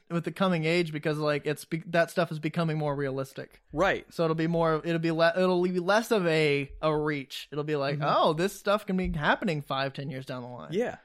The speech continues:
Speaker 2: And so, like, I mean, the type of movies that people watch kind of indicates the cultural feeling of the time.
Speaker 1: Yeah.
Speaker 2: And superheroes have thrived in a post nine eleven world 'cause we need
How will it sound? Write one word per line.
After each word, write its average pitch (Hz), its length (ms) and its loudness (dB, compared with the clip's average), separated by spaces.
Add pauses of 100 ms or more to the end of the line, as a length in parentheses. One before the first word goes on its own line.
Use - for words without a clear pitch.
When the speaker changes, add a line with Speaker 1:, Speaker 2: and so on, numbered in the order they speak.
(140)
Speaker 2:
And 143 160 -4
so, 156 400 0 (260)
like, 147 180 -4
I 151 40 0
mean, 156 240 -4 (840)
the 160 80 -4
type 196 240 -2
of 156 80 -8
movies 139 380 -4
that 104 100 -6
people 123 260 -6
watch 110 320 -2
kind 123 220 -8
of 110 180 -8 (340)
indicates 120 480 -6
the 110 360 -4 (320)
cultural 123 440 -8
feeling 104 440 -8
of 101 60 -12
the 104 60 -12
time. 104 420 -8
Speaker 1:
Yeah. 147 280 -2 (420)
Speaker 2:
And 113 440 -4 (840)
superheroes 156 600 -2
have 117 200 -6 (140)
thrived 117 480 -4
in 113 100 -6
a 107 160 -6 (200)
post 120 280 -6
nine 113 140 -8
eleven 107 320 -6
world 113 260 -4
'cause 117 160 -16
we 110 80 -10
need 110 260 -6